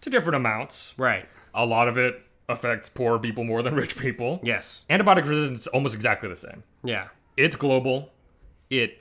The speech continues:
Speaker 1: more significantly impacts poor people than rich people. And both of them are really complex issues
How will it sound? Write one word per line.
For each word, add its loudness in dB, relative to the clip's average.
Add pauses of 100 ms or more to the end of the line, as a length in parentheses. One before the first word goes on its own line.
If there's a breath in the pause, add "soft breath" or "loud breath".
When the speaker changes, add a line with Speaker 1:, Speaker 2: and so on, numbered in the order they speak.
(120)
Speaker 1:
more 2
significantly -4
impacts -2
poor 2
people -4
than -4
rich -2
people. -8 (520 soft breath)
And 0
both 2
of -2
them 4
are 4
really 0
complex 0
issues -4